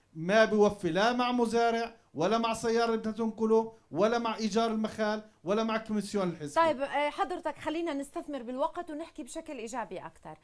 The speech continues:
Speaker 2: الإشكاليات الثلاث اللي تفضلت فيها حضرتك، برأيك إيش حلها؟
Speaker 1: حل-، آه، حلها، آه، إحنا سنة ال سبعة وثمانين كانت في جريسكو الإسرائيلية.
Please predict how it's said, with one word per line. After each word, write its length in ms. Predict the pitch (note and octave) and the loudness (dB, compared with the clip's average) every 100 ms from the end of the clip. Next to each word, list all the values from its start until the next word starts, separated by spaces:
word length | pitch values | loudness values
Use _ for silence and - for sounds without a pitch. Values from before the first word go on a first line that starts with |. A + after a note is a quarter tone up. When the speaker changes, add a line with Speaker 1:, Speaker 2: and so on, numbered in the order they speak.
| - - _ | -20 -20 _
Speaker 2:
الإشكاليات 920 | A#3+ B3+ C4 - D4 D4 D#4 E4 E4 D4 | -6 -6 -6 -4 -4 -2 0 0 0 -2
الثلاث 460 | C4+ D4+ C4+ A3 | -4 -4 -2 -2
اللي 100 | G#3+ | -6
تفضلت 460 | A#3 - G#3 C#4 C#4+ | -12 -8 -8 -8 -8
فيها 180 | - B3 | -10 -10
حضرتك، 520 | - G#3 E3 - E3 - - - | -12 -16 -18 -18 -20 -20 -20 -8
برأيك 460 | C4+ D#4+ C#4 B3+ C#4 | 0 2 2 -2 -6
إيش 140 | D4 | -8
حلها؟ 400 | - F3+ E3 D#3+ _ _ _ _ - | -12 -18 -18 -20 _ _ _ _ -20
Speaker 1:
حل-، 320 | - F3+ F3 - | -4 -4 -4 -6
آه، 140 | D#3 | -6
حلها، 960 | D3+ - G3 F3+ E3 E3+ E3+ F3 F3 - _ _ _ | -6 -2 -2 -2 -2 -2 0 -2 -4 -12 _ _ _
آه، 500 | C#3+ C#3+ C#3+ C#3+ D#3 | -4 -2 -2 -4 -6
إحنا 680 | F3 F3 E3 E3 D#3+ D#3 C3+ _ _ _ _ _ - C#3 | -8 -6 -4 -2 -4 -6 -10 _ _ _ _ _ -20 -12
سنة 360 | D#3+ F#3 F3 E3+ | -6 -6 -6 -6
ال 680 | D#3+ D3 C#3+ C#3 C3+ C3 | -8 -6 -6 -6 -6 -6
سبعة 260 | - F3+ E3+ | -8 -6 -4
وثمانين 640 | D#3+ E3 D#3+ E3 F3+ G3+ - _ _ | -6 -8 -8 -8 -10 -12 -18 _ _
كانت 340 | - F3 F3 E3+ | -6 -4 -6 -8
في 160 | F3 | -10
جريسكو 420 | F3 E3 F#3 - D#3 | -10 -8 -10 -10 -10
الإسرائيلية. 800 | C3+ C3 B2+ A2+ A2+ G2+ G2 | -10 -12 -12 -12 -14 -16 -18